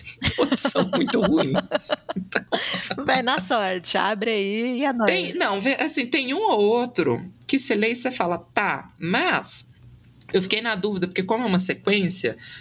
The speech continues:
Speaker 1: eu não sei se os que eu achei mais ou menos, de fato, são mais ou menos, é porque o conjunto é muito ruim, aí você lê alguma coisa, ok, você fala, "Nossa, esse aqui vai." <laughs>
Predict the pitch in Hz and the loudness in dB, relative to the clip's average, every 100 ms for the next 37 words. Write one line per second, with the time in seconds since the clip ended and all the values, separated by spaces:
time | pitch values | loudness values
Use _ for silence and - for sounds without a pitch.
0 | - - 170 180 185 196 214 233 202 - | -18 -2 2 2 2 2 2 2 0 0
1 | 160 143 117 127 - 151 135 123 - 117 | 2 2 4 2 2 2 2 2 0 0
2 | 120 117 120 117 117 113 113 139 - 165 | 0 -2 0 0 0 0 0 -2 0 0
3 | 185 185 135 123 117 123 151 175 160 - | 0 -4 -2 -2 -2 0 2 0 0 0
4 | 180 185 185 185 202 247 185 156 135 175 | 0 2 2 4 2 2 2 2 2 2
5 | 208 151 139 - 160 165 175 185 185 160 | 2 2 0 2 2 2 2 0 2 2
6 | 147 135 120 - 165 180 185 165 147 147 | 2 2 0 0 0 0 0 0 0 2
7 | 165 165 - 117 151 - 143 - 143 170 | 2 2 0 2 2 0 -2 -2 0 2
8 | 202 269 - - - - - - 156 131 | 0 -4 -10 -18 -18 -20 -10 0 2 2
9 | - - 277 233 254 240 | -2 -4 -4 -4 -6 -6